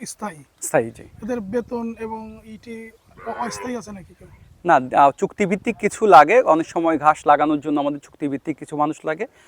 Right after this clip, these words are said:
Speaker 2: ওগুলো আমরা ডেইলি বেসিসে নিয়ে থাকি।
Speaker 1: হ্যাঁ, মানে লসে আছেন শুধু আপনি?
Speaker 2: জি।
Speaker 1: নয়টা পরিবার কিন্তু
Speaker 2: চলতেছে।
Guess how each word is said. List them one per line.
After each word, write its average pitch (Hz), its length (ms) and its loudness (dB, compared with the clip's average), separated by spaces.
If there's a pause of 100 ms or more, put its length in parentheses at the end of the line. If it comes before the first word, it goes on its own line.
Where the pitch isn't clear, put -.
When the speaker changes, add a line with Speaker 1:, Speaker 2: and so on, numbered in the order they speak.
Speaker 2:
ওগুলো 170 320 2
আমরা 165 140 6
ডেইলি 156 260 6
বেসিসে 143 400 -2
নিয়ে 110 200 -8
থাকি। - 260 -20 (240)
Speaker 1:
হ্যাঁ, 185 120 -20 (520)
মানে 202 300 -12
লসে 233 340 0
আছেন 285 260 -4
শুধু 240 280 -14
আপনি? 165 340 -6 (180)
Speaker 2:
জি। 131 140 -4 (520)
Speaker 1:
নয়টা 220 200 -6
পরিবার 202 380 -6
কিন্তু 202 360 -16 (200)
Speaker 2:
চলতেছে। 107 420 -6